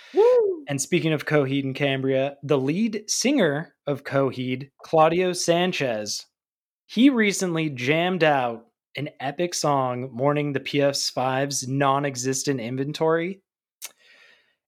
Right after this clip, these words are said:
Speaker 2: And
Speaker 1: <laughs>
Speaker 2: I strongly recommend you guys to, I think, what, we'll throw it to our Instagram maybe,
Speaker 1: Hopefully,
Speaker 2: Mike,
Speaker 1: yeah,
Speaker 2: or
Speaker 1: yeah,
Speaker 2: hopefully.
Speaker 1: if,
Speaker 2: We'll
Speaker 1: um,
Speaker 2: look into that. We'll try to get
Speaker 1: legality,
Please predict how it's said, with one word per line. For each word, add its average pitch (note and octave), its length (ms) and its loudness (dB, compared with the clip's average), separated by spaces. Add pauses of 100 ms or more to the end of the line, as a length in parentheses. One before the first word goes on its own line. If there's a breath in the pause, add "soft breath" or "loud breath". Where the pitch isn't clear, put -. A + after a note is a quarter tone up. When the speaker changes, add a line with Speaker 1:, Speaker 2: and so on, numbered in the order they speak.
(120)
Speaker 2:
And E3+ 360 4
Speaker 1:
<laughs> - 600 -4
Speaker 2:
I D#3+ 220 6
strongly G3 640 2
recommend E3+ 600 0
you D#3+ 160 -2
guys D3+ 580 2
to, C#3 440 2
I C#3 120 2
think, D#3 160 -2
what, B2 260 2
we'll C3 320 0 (420)
throw C#3 180 4
it C3+ 60 -2
to C#3 120 -2
our B2+ 100 2
Instagram G#3 600 -2
maybe, B3 240 -6
Speaker 1:
Hopefully, B3+ 320 0
Speaker 2:
Mike, - 60 0
Speaker 1:
yeah, D#3 200 4
Speaker 2:
or D3+ 60 -2 (340)
Speaker 1:
yeah, B2+ 140 4
Speaker 2:
hopefully. G#2+ 120 -2
Speaker 1:
if, A#2+ 240 -2
Speaker 2:
We'll F#3 100 8
Speaker 1:
um, G#3 40 0
Speaker 2:
look A3 160 4
into D#3 220 2
that. G2 300 -4
We'll D#3+ 160 4
try G3 220 6
to F3+ 60 2
get D3+ 100 2
Speaker 1:
legality, C3+ 720 2